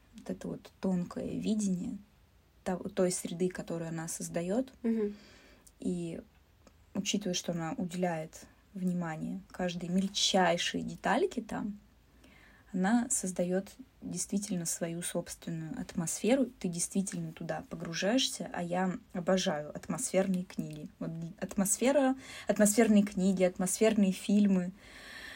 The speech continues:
Speaker 2: Да,
Speaker 1: Это
Speaker 2: когда всё
Speaker 1: когда,
Speaker 2: до деталей
Speaker 1: когда до
Speaker 2: продумано.
Speaker 1: деталей, когда ты это чувствуешь. Когда
Speaker 2: Да.
Speaker 1: ты чувствуешь, э, вот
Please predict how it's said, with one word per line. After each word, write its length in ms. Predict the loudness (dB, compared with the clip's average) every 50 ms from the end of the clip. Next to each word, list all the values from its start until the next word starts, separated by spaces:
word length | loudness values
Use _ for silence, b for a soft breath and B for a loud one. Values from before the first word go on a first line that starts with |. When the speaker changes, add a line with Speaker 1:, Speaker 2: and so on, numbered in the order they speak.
| B B B -4
Speaker 2:
Да, 240 | -2 0 0 -2
Speaker 1:
Это 60 | 0 0
Speaker 2:
когда 200 | 2 2 4 6
всё 100 | 6 8
Speaker 1:
когда, 160 | 10 10 10
Speaker 2:
до 40 | 8
деталей 520 | 6 4 2 0 0 0 2 0 0 -2 -4 -10 -12 -10 -8 -2
Speaker 1:
когда 280 | 0 2 8 10 10 10
до 60 | 10
Speaker 2:
продумано. 120 | 10 8 6 4
Speaker 1:
деталей, 380 | 6 8 8 8 10 8 6 4
когда 300 | 4 2 4 4 4 4
ты 120 | 6 4
это 180 | 2 4 2 0
чувствуешь. 1000 | 2 2 2 2 4 2 0 0 0 -2 -4 -6 -8 -6 0 0 0 0 0 -4 -10 -18 -20 _ _ _ _ _ _ _ _ _ -4
Когда 280 | 0 4 8 10 10 10
Speaker 2:
Да. 60 | 8
Speaker 1:
ты 100 | 4 2
чувствуешь, 840 | 2 2 2 2 2 0 -2 -2 0 2 2 2 2 2 0 0 0
э, 520 | 0 2 2 2 0 0 -2 -4 -6 -8 -8 -12 _ _ -20 -14 -6
вот 240 | -4 -4 -4 -4